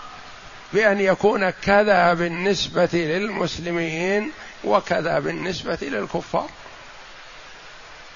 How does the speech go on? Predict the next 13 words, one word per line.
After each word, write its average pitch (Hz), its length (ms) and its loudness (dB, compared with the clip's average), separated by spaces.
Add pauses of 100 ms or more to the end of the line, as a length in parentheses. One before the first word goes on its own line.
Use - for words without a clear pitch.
(1800)
ثم 170 220 -4
قال 160 400 2
تعالى: 170 460 0 (880)
"إذ 180 200 -10
يوحي 175 460 -4
ربك 165 500 -2
إلى 165 360 -2
الملائكة 165 1300 0
أني 165 360 -4
معكم 165 680 0
فثبتوا 202 1000 0
الذين 170 640 -2 (200)
آمنوا 143 1200 -2